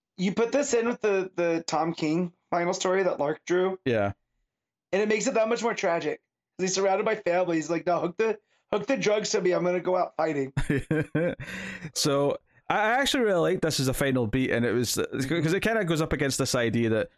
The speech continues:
Speaker 2: Bruce has always said that the, you know, anything, imagining a life after Batman is nothing but a dream. It's not real.
Speaker 1: Mm.
Speaker 2: But the question is, is that can Selina have a life after Catwoman? And that's kind of what the, the book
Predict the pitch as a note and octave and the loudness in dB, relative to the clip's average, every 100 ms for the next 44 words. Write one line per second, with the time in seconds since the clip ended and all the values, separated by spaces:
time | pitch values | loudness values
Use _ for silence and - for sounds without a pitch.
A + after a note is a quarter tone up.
0 | _ - C3+ D#3+ D#3 C3+ C#3 C3 A#2+ - | _ -4 0 0 0 2 2 2 0 0
1 | A#2 A#2 G2+ A2+ - A2+ A2 D3 G#2+ - | 0 0 0 -2 0 0 0 0 0 0
2 | C3+ C#3 C#3 C3+ B2 A#2 - B2 C#3 D#3+ | 0 0 0 0 0 0 0 0 2 0
3 | D3 D3 C3 A2+ A2+ A2+ - A2+ - G#2+ | 0 0 2 2 2 0 0 0 -2 0
4 | G#2+ G#2+ F2+ G2+ G2 F#2+ G#2 - G2 F2 | 0 0 0 0 0 0 -2 0 0 0
5 | F#2+ G#2 F#2 F2+ - G#2 A#2+ G2+ G2+ F#2 | 0 0 0 0 -2 -2 0 0 0 0
6 | E2 - _ _ _ - C3 A#2+ A#2+ - | 0 -4 _ _ _ -6 -2 0 0 -4
7 | _ C#3+ - D3 C#3+ C3 B2 A2 A2 - | _ -2 0 2 2 2 2 2 0 0
8 | - B2+ A2 B2 B2 A#2 A#2 A2 G#2 G#2+ | 0 0 0 2 2 2 2 2 2 2
9 | A2+ G2+ G#2 - A2 E2 F2+ E2 B1+ _ | 0 -2 -4 -2 0 2 0 -2 -6 _
10 | _ _ _ - A#2 C3 C#3+ - C3 A#2+ | _ _ _ -2 0 2 0 0 0 2
11 | A#2 F2+ A2 G#2+ G#2+ F#2 G2 A2+ | 0 0 2 2 2 0 0 -2